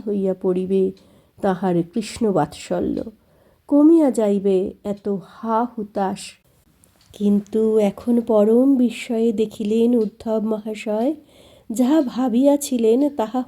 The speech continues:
হইবার নয়। কৃষ্ণের ভগবত্ব শ্রবণে শিথিল তো হইলই না, বরং গাঢ়তর হইল নন্দরাজের বাৎসল্য স্নেহ।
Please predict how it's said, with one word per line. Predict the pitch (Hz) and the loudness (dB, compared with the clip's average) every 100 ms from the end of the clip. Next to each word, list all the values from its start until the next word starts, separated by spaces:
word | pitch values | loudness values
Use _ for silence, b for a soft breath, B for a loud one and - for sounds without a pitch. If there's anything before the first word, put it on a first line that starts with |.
| 220 | -2
হইবার | 196 208 202 160 156 | -2 0 0 0 0
নয়। | 151 - 202 202 b _ _ _ _ - | -2 -4 -8 -12 b _ _ _ _ 0
কৃষ্ণের | 294 285 - 302 330 311 | 4 4 4 4 6 4
ভগবত্ব | - 220 208 233 262 269 _ 320 | 0 -2 2 4 2 0 _ -2
শ্রবণে | 311 - 226 214 233 254 247 269 254 - | -2 0 2 4 4 4 2 0 -4 -16
শিথিল | - 247 247 330 339 359 | -4 -4 0 2 4 2
তো | - 339 | 2 -2
হইলই | - 202 214 214 220 285 302 | 2 2 2 2 4 4 4
না, | 208 233 226 247 - 233 | 2 0 -2 -6 -6 0
বরং | 247 277 294 | 4 4 4
গাঢ়তর | 254 214 202 220 269 262 214 190 190 | 2 0 2 0 -2 0 0 2 0
হইল | 185 180 180 185 185 175 - _ _ 190 | 2 0 0 0 0 -2 -8 _ _ -4
নন্দরাজের | 190 180 180 180 170 170 180 175 185 | 0 2 2 2 0 -2 -2 -2 -2
বাৎসল্য | 185 170 - - 185 180 170 175 | -4 -6 -8 -10 -4 -2 -2 -6
স্নেহ। | - 190 175 - | -8 -8 -8 -10